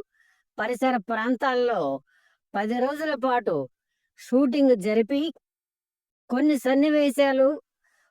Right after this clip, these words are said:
ఒక ఫైట్ చిత్రీకరించారు. అలాగే ఎన్టీఆర్ వాణిశ్రీలపై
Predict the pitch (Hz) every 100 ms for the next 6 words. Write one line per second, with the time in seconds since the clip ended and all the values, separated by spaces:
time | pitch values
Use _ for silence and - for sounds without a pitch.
0 | - 202 254 247 - 226 277 277 302 320
1 | - _ _ _ - 269 240 269 247 220
2 | 196 165 185 139 117 _ _ _ _ _
3 | _ _ - 185 254 294 262 202 170 254
4 | _ _ _ _ _ _ 165 202 240 302
5 | 277 269 302 - _ _ _ _ _ 165
6 | 214 285 302 269 269 254 233 262